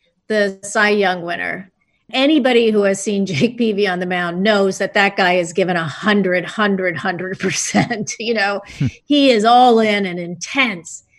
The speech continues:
Speaker 1: And when I was interviewing him, I said, "Okay, Jake, team chemistry I know helps a lot of people, but how can it help elevate your performance? You can't give more than a hundred percent." And he said,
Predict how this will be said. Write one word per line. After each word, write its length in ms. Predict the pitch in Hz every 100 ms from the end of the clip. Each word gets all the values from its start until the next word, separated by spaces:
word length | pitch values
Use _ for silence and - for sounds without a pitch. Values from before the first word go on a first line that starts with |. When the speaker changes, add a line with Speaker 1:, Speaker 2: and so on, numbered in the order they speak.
| _ _ _ _ _ _ -
Speaker 1:
And 120 | 240
when 80 | 247
I 80 | 247
was 120 | 254
interviewing 380 | 302 359 311 233
him, 80 | 202
I 80 | 196
said, 160 | 208
"Okay, 320 | 220 240 196
Jake, 400 | 175 190 175 - _ _ _ -
team 240 | 277 277
chemistry 420 | 247 220 214 214
I 80 | 190
know 260 | 190 185 185
helps 340 | 185 196 -
a 60 | 214
lot 300 | 262 370 311
of 80 | - - _
people, 560 | 403 415 185 - 247 - _ _ -
but 140 | 277 -
how 300 | 254 370 523
can 120 | 494
it 160 | 381 233
help 400 | 202 254 233 - _ _ _ _ _
elevate 640 | 240 254 208 208 190 - _
your 540 | 208 190 220 220 220
performance? 680 | 220 208 - 339 269 175 170 - -
You 180 | 233
can't 420 | 226 - 330 370 381 208
give 420 | 311 339 190 180
more 320 | 185 226 262
than 220 | 247 220
a 100 | 214
hundred 520 | 180 233 220 190 165 _
percent." 640 | 196 170 233 185 - - _ _ _ _
And 140 | 240 214
he 260 | 208 277
said, 560 | 269 - 220 202 202 196